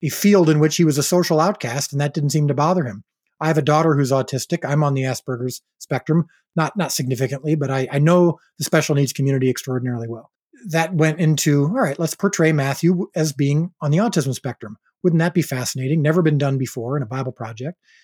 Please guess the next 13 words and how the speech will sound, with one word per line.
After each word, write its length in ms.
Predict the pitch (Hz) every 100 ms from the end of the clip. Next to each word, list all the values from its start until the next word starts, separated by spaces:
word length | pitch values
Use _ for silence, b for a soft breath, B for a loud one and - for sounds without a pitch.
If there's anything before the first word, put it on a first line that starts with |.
| b _
It'd 100 | -
certainly 340 | - 180 156 143
make 260 | 143 143
it 80 | 156
more 160 | 147 127
human. 540 | - - 175 170 240
It 400 | 247 _ _ _
would 100 | 139
certainly 260 | - 160 143
make 140 | 143
it 60 | 131
more 160 | 139
relatable. 560 | 127 120 139 175 196